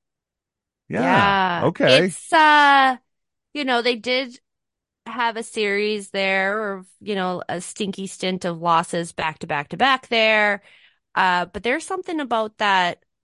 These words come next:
Speaker 2: that O-line with that, uh, push into
Speaker 1: Yep.
Speaker 2: the end zone. Uh, plus I find that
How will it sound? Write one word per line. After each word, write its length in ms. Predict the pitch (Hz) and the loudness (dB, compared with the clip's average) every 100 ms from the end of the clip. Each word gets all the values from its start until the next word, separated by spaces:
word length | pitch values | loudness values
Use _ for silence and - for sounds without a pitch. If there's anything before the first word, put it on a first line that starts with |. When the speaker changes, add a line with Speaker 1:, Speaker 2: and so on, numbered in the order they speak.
| _ _ _ - | _ _ _ -6
Speaker 2:
that 200 | 190 - | -6 -4
O-line 640 | 170 196 226 233 233 240 | -4 -2 0 0 0 -2
with 200 | 208 180 | -6 -6
that, 420 | 160 160 147 - 156 | -4 -2 -4 -8 -4
uh, 200 | 135 120 | -2 -2
push 640 | - 208 269 - - - _ | -4 -4 -4 -6 -12 -18 _
into 180 | 190 190 | -8 -2
Speaker 1:
Yep. 60 | 202 | -2
Speaker 2:
the 100 | 175 | 0
end 240 | 170 208 | 0 -2
zone. 420 | 208 247 254 254 254 - - - - | 0 0 0 -2 -8 -16 -20 -20 -12
Uh, 240 | - 208 202 | 0 2 2
plus 320 | - 330 330 | 0 -4 -2
I 100 | 339 | -4
find 460 | - 277 254 262 247 | 0 0 0 -2 -6
that 600 | 214 208 190 - - - | -6 -4 -4 -6 -20 -20